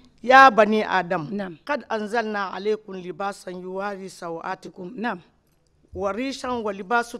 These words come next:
Speaker 2: Taqwa.
Speaker 1: taqwa dhalika khairu.
Speaker 2: Mm.
Speaker 1: I b'a dɔn a to?
Speaker 2: Mhm.
Speaker 1: Ana s-, sura bɛ ta fan na, na ka fala tan bɛ n ba Adam nu maa ma ka wagati.
Speaker 2: Mhm, mhm.
Speaker 1: Ana ka yanza'u anhuma, anhuma libasahuma liyuwariyahuma
Speaker 2: Sawatihima.
Speaker 1: sawatihima. I b'a dɔn a to?
Speaker 2: Ayiwa. Mhm.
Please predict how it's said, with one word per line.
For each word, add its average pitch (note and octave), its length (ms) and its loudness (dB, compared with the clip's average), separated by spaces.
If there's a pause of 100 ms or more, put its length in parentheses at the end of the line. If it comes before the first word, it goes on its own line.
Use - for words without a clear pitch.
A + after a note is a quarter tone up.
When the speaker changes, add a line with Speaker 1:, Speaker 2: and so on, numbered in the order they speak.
(160)
Speaker 2:
Taqwa. A#3+ 400 4
Speaker 1:
taqwa E3 80 -10
dhalika G#3 360 -4
khairu. F#3 360 -10
Speaker 2:
Mm. E3 200 -12 (220)
Speaker 1:
I - 60 -18
b'a A3+ 80 -2
dɔn F3+ 80 -4
a E3 40 -10
to? G#3+ 200 -12
Speaker 2:
Mhm. G3+ 320 -6
Speaker 1:
Ana E4+ 160 4
s-, - 240 -2
sura D#4 320 2
bɛ C4 160 0
ta B3+ 80 -4
fan A3+ 200 -4
na, A3 120 0
na G#3 120 -2
ka C4+ 180 0 (180)
fala G#3 340 0
tan B3+ 240 0
bɛ C#4 140 4
n C4 100 0
ba B3+ 140 6
Adam A3+ 260 0
nu G#3+ 60 -4
maa G#3+ 180 -2
ma F#3+ 120 -4
ka F3+ 100 -6
wagati. E3+ 240 -4
Speaker 2:
Mhm, A#3+ 240 4 (240)
mhm. B3 240 -2
Speaker 1:
Ana C#4 140 0
ka C4+ 80 2
yanza'u C4 580 4 (260)
anhuma, A3+ 560 0 (380)
anhuma A3 640 -2 (280)
libasahuma G3+ 760 0
liyuwariyahuma G3+ 1120 -4 (160)
Speaker 2:
Sawatihima. F#3+ 880 -6
Speaker 1:
sawatihima. - 20 -12 (140)
I A#3 100 0
b'a A#3+ 60 4
dɔn F#3 100 0
a E3 40 -12
to? F3+ 280 -16
Speaker 2:
Ayiwa. A3 120 2
Mhm. B3 140 4